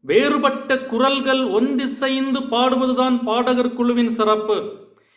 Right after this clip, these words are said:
எனவே விசுவாசிகளாகிய நாம் ஒற்றுமையோடும் நல்லிணக்கத்தோடும் வாழ பவுல் கொடுக்கும் ஐந்து ஆலோசனைகளை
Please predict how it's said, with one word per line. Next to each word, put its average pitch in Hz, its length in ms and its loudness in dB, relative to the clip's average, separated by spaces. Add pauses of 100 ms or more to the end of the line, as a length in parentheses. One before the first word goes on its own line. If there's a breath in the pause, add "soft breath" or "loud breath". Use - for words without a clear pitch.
எனவே 254 260 2
விசுவாசிகளாகிய 294 1200 0
நாம் 226 720 -2
ஒற்றுமையோடும் 302 1040 0
நல்லிணக்கத்தோடும் 285 1120 0
வாழ 269 420 2
பவுல் 269 400 -4
கொடுக்கும் 262 440 -4
ஐந்து 311 480 -2
ஆலோசனைகளை 240 1040 0